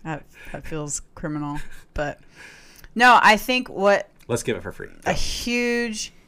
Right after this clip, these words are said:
Speaker 1: huge factor, 'cause she, she talks about how, like, monogamy and hormones are all blamed for this and
Speaker 2: All right, now
Speaker 1: that.
Speaker 2: you're keeping me in suspense. You gotta say it.
Speaker 1: Okay. But the number one factor that aff-,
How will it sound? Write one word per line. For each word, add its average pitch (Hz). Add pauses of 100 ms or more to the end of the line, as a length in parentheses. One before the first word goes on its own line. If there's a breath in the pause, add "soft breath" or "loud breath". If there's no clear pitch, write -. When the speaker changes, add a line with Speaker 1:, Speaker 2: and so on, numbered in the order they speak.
(140)
Speaker 1:
huge 254
factor, 151
'cause 240
she, 320 (400 soft breath)
she -
talks 302
about 208
how, 180
like, 151 (560 soft breath)
monogamy 233
and 156
hormones 226
are 180
all 180
blamed 185
for 160 (300)
this 180
and 139
Speaker 2:
All 139
right, 156
now 165
Speaker 1:
that. 165
Speaker 2:
you're 180
keeping 185
me 170
in 160
suspense. 151
You 117
gotta 123
say -
it. 180
Speaker 1:
Okay. 196 (640 soft breath)
But 226
the 214
number 226
one 202
factor 160 (140)
that 151
aff-, -